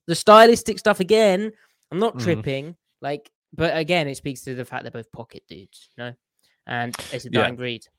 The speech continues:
Speaker 2: Well, but the, you know, and the thing too is, like, it can work, right?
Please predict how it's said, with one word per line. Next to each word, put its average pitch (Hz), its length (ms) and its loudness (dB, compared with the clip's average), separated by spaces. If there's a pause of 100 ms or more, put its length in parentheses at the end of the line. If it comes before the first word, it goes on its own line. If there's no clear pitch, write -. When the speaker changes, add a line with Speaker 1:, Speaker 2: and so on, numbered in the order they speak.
(760)
Speaker 2:
Well, 170 220 4
but 156 300 0
the, 151 280 0
you 185 220 0
know, 143 60 2
and 131 100 0
the 139 80 -2
thing 170 180 -2
too 180 220 0
is, 113 120 -2
like, 113 280 -2 (460)
it 160 120 -2
can 180 300 -2
work, - 500 -8
right? 135 260 -4